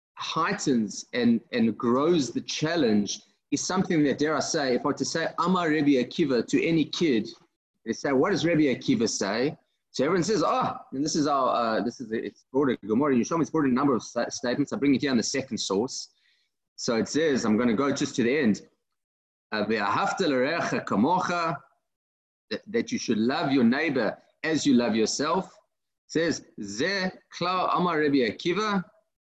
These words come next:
ze klal gadol b'Torah." Rebbe Akiva comes and says, "You love your neighbor as you love yourself. This is the greatest principle in the Torah." So loving your neighbor like you love yourself, if you look at the whole, you know, what's it all built on?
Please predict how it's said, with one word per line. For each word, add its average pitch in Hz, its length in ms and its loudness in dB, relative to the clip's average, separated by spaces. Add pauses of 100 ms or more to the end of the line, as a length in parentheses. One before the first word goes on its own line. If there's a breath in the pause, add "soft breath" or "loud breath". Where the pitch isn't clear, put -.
(840)
ze 170 380 -2 (100)
klal 156 460 -2
gadol 127 440 0
b'Torah." 113 580 -4 (760)
Rebbe 101 220 -2
Akiva 170 320 -4
comes 156 280 -2
and 113 80 -10
says, 147 380 -2 (140)
"You 110 160 4
love 160 180 0
your 165 120 0
neighbor 139 380 0
as 123 260 -2
you 113 80 4
love 139 180 2
yourself. 156 480 0 (480)
This 170 500 -2
is 165 420 0
the 123 140 -4
greatest 156 840 -4
principle 151 540 -4
in 123 100 -2
the 117 80 -10
Torah." - 260 -10 (960)
So 127 120 -4
loving 220 320 2
your 190 120 2
neighbor 165 240 0
like 147 180 0
you 135 80 4
love 135 160 2
yourself, 135 400 0
if 110 120 0
you 127 120 2
look 170 120 0
at - 80 0
the - 80 -2
whole, 127 280 0
you 123 340 -6
know, 123 80 2
what's 156 240 0
it 165 60 0
all 131 80 2
built 117 340 -2
on? 123 160 0